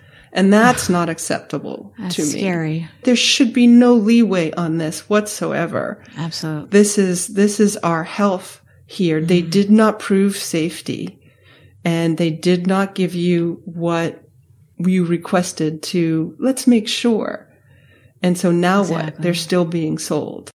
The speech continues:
Speaker 2: You know, we talked about this too, the implants that get recalled,
Speaker 1: Mm.
Speaker 2: but yet they're still out there. They're still in doctors' offices. They're still being implanted into women.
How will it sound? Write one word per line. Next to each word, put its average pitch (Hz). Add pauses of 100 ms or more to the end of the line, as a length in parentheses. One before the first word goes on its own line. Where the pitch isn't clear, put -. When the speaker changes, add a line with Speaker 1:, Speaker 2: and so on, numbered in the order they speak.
(220)
Speaker 2:
You 240
know, 214
we 214
talked 233
about 208
this 208
too, 262
the 220
implants 220
that 226
get 196
recalled, 190 (340)
Speaker 1:
Mm. 175
Speaker 2:
but 220
yet 226
they're 226
still 233
out 214
there. 175
They're 180
still 214
in 208
doctors' 190
offices. 180
They're 175
still 208
being 202
implanted 185
into 190
women. 175